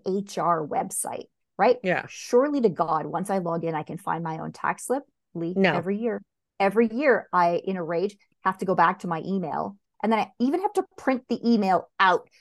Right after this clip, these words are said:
Speaker 1: so
Speaker 2: Oh,
Speaker 1: that
Speaker 2: yeah.
Speaker 1: I can look at the email and, like, try to click the things on the screen at the same time. Because, like, it'll be like, "Don't click on the thing that says your profile. Click on the thing that says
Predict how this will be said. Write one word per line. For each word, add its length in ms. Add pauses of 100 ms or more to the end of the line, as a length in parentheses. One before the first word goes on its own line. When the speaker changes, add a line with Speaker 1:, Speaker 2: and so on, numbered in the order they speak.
Speaker 1:
so 100
Speaker 2:
Oh, 40
Speaker 1:
that 60
Speaker 2:
yeah. 100
Speaker 1:
I 40
can 200 (100)
look 240
at 120
the 200
email 300
and, 140
like, 140
try 300
to 120
click 320
the 80
things 280
on 140
the 80
screen 340
at 100
the 60
same 300
time. 240
Because, 160
like, 160 (260)
it'll 120
be 100
like, 200
"Don't 200
click 180
on 80
the 80
thing 180
that 120
says 240
your 100
profile. 640 (200)
Click 200
on 120
the 80
thing 260
that 200
says 280